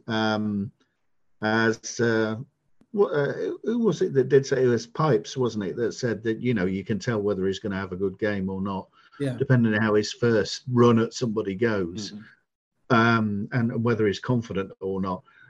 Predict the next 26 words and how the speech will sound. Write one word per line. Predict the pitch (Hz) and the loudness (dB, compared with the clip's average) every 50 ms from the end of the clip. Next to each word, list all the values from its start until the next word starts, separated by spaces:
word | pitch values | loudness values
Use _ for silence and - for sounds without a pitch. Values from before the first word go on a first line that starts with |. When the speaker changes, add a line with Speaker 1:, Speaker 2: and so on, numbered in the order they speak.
| _ _ _ - | _ _ _ 6
Speaker 1:
But | 147 135 139 - | 6 6 6 6
yeah, | 151 170 208 196 107 78 - - - - - | 4 4 6 6 4 2 -2 -8 -14 -8 0
um, | 143 139 135 135 135 131 131 127 123 123 131 131 - | 4 6 8 8 8 8 6 6 4 4 2 2 4
he, | 165 156 156 156 135 | 4 4 4 2 -2
again, | 123 123 - 185 190 202 190 143 120 113 113 | -4 -2 0 0 2 2 2 2 2 0 0
he, | - 139 131 127 123 - | 0 0 0 0 0 -4
he | - - 143 127 | -4 -4 -4 -4
creates | - - 180 180 180 156 - - - | -2 0 0 2 2 0 0 -2 -2
something | 156 147 139 - 139 123 127 | -2 0 0 0 0 0 0
out | 127 127 123 | 0 0 0
of | 117 | 0
nothing. | 135 175 175 - - 107 98 101 | 0 0 -2 -2 -4 -6 -4 -4
And | 104 113 | -2 0
what | 160 196 226 | 0 2 4
we | 170 151 | 4 4
have | 156 151 - | 4 4 0
to | - 123 | 0 0
remember | 113 117 110 104 123 131 123 113 113 107 98 - - - - - - - _ _ - | 0 0 0 2 2 2 2 2 0 -2 -2 -4 -8 -16 -20 -20 -20 -20 _ _ 2
is | 196 143 117 110 | 4 4 4 6
Mahrez | 120 131 143 160 175 175 151 123 117 113 107 - - | 6 6 8 8 8 8 6 6 4 2 0 -2 -4
was | 110 98 117 | -6 -2 0
a | 113 | 0
much | 123 143 139 139 - - | 2 2 0 0 -2 -4
more | 127 120 117 107 104 - | -2 -2 -2 -4 -6 -2
gifted | - 127 131 131 - - - 120 104 98 92 - - _ _ _ _ _ _ _ _ _ _ _ - 113 | 0 0 0 0 -2 -4 -2 -2 -2 -2 -4 -8 -20 _ _ _ _ _ _ _ _ _ _ _ -8 -2
winger | 110 127 127 123 107 90 85 82 92 | 0 2 2 2 0 -2 -6 -8 -10